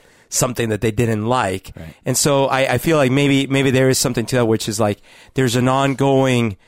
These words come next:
Speaker 1: discomfort and on-, ongoing displeasure. And so it's not about the dishes. It's, like, these other, <laughs> these other issues.
Speaker 2: Right. And so that's one possible systemic explanation. There are many, many others.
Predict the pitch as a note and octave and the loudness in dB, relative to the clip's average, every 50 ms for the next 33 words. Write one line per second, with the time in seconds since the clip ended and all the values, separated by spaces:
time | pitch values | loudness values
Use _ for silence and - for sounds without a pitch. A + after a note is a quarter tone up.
0 | _ _ _ _ - B2 - - - - C3 B2+ A#2+ - B2+ A#2+ A2+ A2+ A2+ A#2 | _ _ _ _ -4 -2 -2 -2 0 0 -2 -2 0 0 0 0 0 0 0 0
1 | A#2 B2 A#2+ A#2 - B2 A#2+ B2 A2 B2 B2 B2+ B2+ B2 B2 B2 - - A2+ - | -2 -2 -4 -4 -2 -2 -2 0 2 2 2 2 0 0 -4 -6 -6 -8 -8 -8
2 | - - B2+ B2+ A#2+ - - A2+ G#2+ G2 - - - - - _ _ C3 B2+ B2 | -4 -2 0 0 0 0 0 0 0 -2 -4 -14 -20 -20 -20 _ _ -2 0 2
3 | A#2+ A#2 A2+ - - - - - C3+ B2+ A#2+ A#2 B2+ B2 - - C#3 B2+ C3+ C3+ | 2 0 -2 -4 -4 -2 0 2 2 2 2 2 0 -2 -2 -2 -2 0 0 0
4 | A#2 C3 A#2 - - G2 F#2 A#2+ A2+ G#2 - - C#3 C#3+ D3 - - - - - | 0 0 -2 -2 -4 -4 -2 0 0 0 0 0 0 -2 -2 -4 -8 -8 -10 -16
5 | _ _ _ _ _ - - A2 G#2+ G2+ A2 G#2 G2+ A2+ A2 A2 A2 A2 A2+ - | _ _ _ _ _ -6 -4 -4 -2 -2 -4 -4 -2 -2 0 2 2 2 2 0
6 | - - - _ _ _ - - - _ _ A2+ G#2 G2+ G#2+ G#2+ A2 A2 A2 G2+ | -2 -6 -16 _ _ _ -20 -20 -20 _ _ -12 -8 -6 -6 -4 -4 -4 -6 -6
7 | - - A#2 A2+ - - - - D3 B2+ G2+ - - _ _ - D#3 C#3+ - F3 | -8 -8 -10 -10 -10 -12 -4 -2 -2 -2 -2 -4 -8 _ _ -4 -2 0 2 2
8 | D#3+ D3+ C#3+ C3+ C3 - - D#3+ D#3 D3 - C#3 C#3+ D3 D3 D3 C#3+ C3+ B2+ - | 4 4 2 2 0 0 0 0 0 0 0 0 2 2 2 2 0 -2 -6 -6
9 | - D3 C3 B2+ B2+ - - B2+ A2+ A#2 A#2+ A#2+ A#2+ A#2 A#2 A#2 A#2 - _ _ | -4 -2 0 0 0 -2 -4 -2 0 2 2 2 4 2 2 0 -2 -10 _ _
10 | _ _ _ - - A#2+ - - - - A#2+ A#2 A#2 A#2 A2 G#2+ - - A2 A#2 | _ _ _ -8 -8 -6 -6 -4 -2 -2 -2 0 0 0 -2 -2 -4 -4 -8 -8
11 | - - - A2+ A2 G#2+ G2+ - A#2+ G#2+ G#2+ G#2+ G#2+ G#2+ G#2 G#2 G#2+ G#2+ G#2+ G#2+ | -8 -6 -6 -4 -4 -2 -2 -2 -2 -2 0 0 0 0 0 -2 -2 -2 -2 -4
12 | G#2 G2+ G2+ - G#2 G2+ G2 G2 F#2+ F#2+ F#2 F#2 F2+ F2 E2 - - | -4 -6 -8 -8 -8 -8 -6 -4 -4 -2 -2 -2 -2 -4 -8 -10 -14